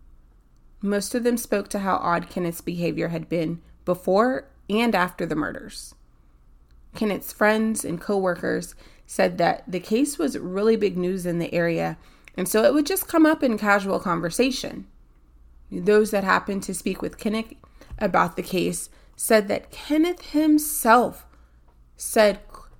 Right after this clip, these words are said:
whoever committed those murders, quote, "ought to be hung." Against objection of the defense, the judge allowed prosecutors to admit Kenneth's four-page long confession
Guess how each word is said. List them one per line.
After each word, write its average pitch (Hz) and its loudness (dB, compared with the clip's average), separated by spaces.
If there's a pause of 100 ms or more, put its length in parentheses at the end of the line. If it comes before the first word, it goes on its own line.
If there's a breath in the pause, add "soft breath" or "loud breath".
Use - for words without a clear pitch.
(140)
whoever 262 0
committed 269 0
those 240 0
murders, 233 -4 (200)
quote, - -2 (560)
"ought 214 -2
to 220 -4
be 190 -4
hung." 185 -4 (2500)
Against 254 6
objection 226 0
of 214 -2
the 226 4
defense, - -2
the 208 -2
judge 208 2
allowed 202 0
prosecutors 175 -4
to 180 -4 (160)
admit 180 -4
Kenneth's - -6
four-page 226 -2
long 175 -4
confession 165 -6